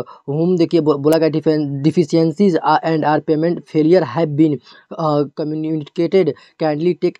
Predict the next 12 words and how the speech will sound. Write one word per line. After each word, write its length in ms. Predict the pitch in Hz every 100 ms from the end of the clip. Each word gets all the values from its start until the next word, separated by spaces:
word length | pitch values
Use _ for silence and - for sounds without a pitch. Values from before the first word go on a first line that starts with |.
| 160
action 260 | 147 190 185 156
as 140 | 156
per 200 | - 151
the 180 | 147 147 139
deficiency 640 | 147 147 151 147 147 160 151
communicated 580 | 143 143 139 147 160 151 143
on 240 | 139 139
resubmission 560 | 139 135 139 135 135 143 131
of 160 | -
a 160 | 127 131 -
portal। 300 | 127 135 131
देखिए 220 | 123 131